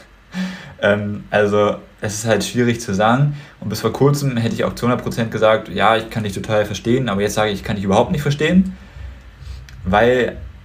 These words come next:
ich kann ja, also an der Stelle, also ein Gewinner der Woche von mir,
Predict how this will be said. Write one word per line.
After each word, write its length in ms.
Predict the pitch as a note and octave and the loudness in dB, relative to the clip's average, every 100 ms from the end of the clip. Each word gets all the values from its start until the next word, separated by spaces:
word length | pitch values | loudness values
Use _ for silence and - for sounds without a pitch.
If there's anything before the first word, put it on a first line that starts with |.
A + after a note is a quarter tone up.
| - - - - | -20 -18 -16 -10
ich 120 | G2+ | -8
kann 160 | - A#2+ | -2 2
ja, 160 | A2 F#2 - | 2 2 -4
also 140 | G#2+ G#2 | -4 -2
an 60 | |
der 160 | G#2 A#2 | 2 2
Stelle, 460 | A#2 C3 C3 A2 F#2 - - G2+ - | 4 2 4 0 -4 -10 -8 -8 -8
also 160 | - G#2 | -6 -4
ein 160 | A2 A2 | -2 -2
Gewinner 320 | G#2 C#3+ B2 | 2 4 6
der 120 | G#2 | 6
Woche 260 | C3 C#3 A#2+ | 4 4 -2
von 180 | G#2 | 0
mir, 260 | G2+ A#2+ C#3+ | 0 0 -2